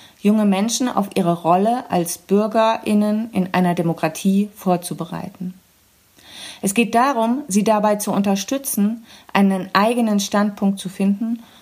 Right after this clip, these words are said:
und gemeinsam mit anderen eine Antwort auf die Frage zu entwickeln, wie wir zusammenleben wollen,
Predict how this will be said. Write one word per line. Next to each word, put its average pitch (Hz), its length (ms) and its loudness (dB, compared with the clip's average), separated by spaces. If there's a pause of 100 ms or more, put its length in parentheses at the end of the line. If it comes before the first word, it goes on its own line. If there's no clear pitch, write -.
und 196 160 0
gemeinsam 233 640 2
mit 190 220 0
anderen 220 540 0
eine 185 240 0
Antwort 240 520 0
auf 180 120 -2
die 185 100 -2
Frage 220 460 -2
zu - 140 -6
entwickeln, 220 680 0 (300)
wie 214 240 2
wir 220 240 -2
zusammenleben 190 960 2
wollen, 175 520 0